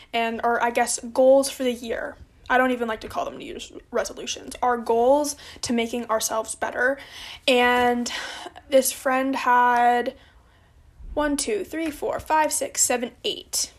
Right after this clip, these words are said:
Eight different sections of goals or categories. And I thought this was really interesting because I think it really touches on all aspects of, of life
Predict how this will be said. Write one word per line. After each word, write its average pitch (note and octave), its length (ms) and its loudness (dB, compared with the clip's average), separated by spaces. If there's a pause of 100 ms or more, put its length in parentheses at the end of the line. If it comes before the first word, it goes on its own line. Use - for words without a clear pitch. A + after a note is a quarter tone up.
(180)
Eight E4 400 -2
different A#3+ 720 -6 (960)
sections - 800 -8 (580)
of A3+ 260 0
goals - 560 -8
or A3+ 200 2
categories. G3 760 -2 (800)
And A#3+ 640 4 (140)
I A#3 100 2
thought C#4+ 220 2
this A#3+ 260 -2
was A#3 160 -10
really A#3+ 160 0
interesting C4 500 -4
because B3+ 320 0
I B3 100 0
think C4 220 -4
it D#4 160 -2
really B3+ 440 -2
touches A#3+ 420 -4
on A3+ 300 -8
all A3 240 2
aspects - 640 -4
of, A#3 460 -4 (640)
of A#3+ 180 0
life - 600 0